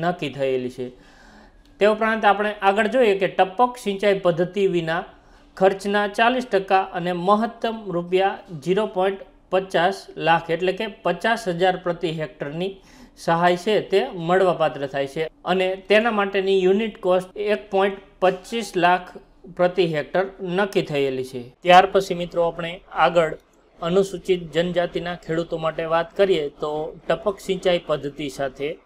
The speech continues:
ખર્ચના પચાસ ટકા અથવા મહત્તમ રૂપિયા એક લાખ પ્રતિ હેક્ટર સહાય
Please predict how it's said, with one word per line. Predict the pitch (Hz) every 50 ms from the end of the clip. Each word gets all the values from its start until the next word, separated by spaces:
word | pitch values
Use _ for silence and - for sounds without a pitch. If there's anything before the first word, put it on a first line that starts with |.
| _ _ _ _ _ _ _ -
ખર્ચના | - 170 170 165 - - 160 170 170 170 180 180 -
પચાસ | 185 180 185 208 220 214 214 -
ટકા | 180 170 - - 165 165 165 170 - _ _ _ _ _ _ _ - -
અથવા | 170 185 185 202 180 151 156 165 170 175
મહત્તમ | 185 185 190 185 190 - 214 208 196 180 160
રૂપિયા | 156 156 170 170 185 214 - - - 185 185
એક | 185 185 165
લાખ | 165 165 165 - - - -
પ્રતિ | - 165 156 156 - 180 156 147
હેક્ટર | 143 139 131 - - 139 147 151 - _ _ _ _ _ _ _ _ _ - _ _ -
સહાય | - 147 139 131 143 170